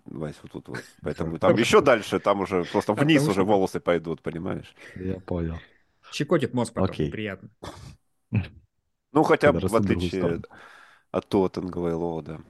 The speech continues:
Speaker 1: Есть что
Speaker 3: Есть ч-, есть что
Speaker 1: щекотать.
Speaker 3: щекотать.
Speaker 1: Да.
Speaker 3: Ну да.
Speaker 1: Пока еще.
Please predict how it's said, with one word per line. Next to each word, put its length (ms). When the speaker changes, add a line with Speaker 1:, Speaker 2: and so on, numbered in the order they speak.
Speaker 1:
Есть 240
что 240
Speaker 3:
Есть 220
ч-, 100
есть 280
что 100
Speaker 1:
щекотать. 60
Speaker 3:
щекотать. 540
Speaker 1:
Да. 240
Speaker 3:
Ну 160
да. 280
Speaker 1:
Пока 220
еще. 260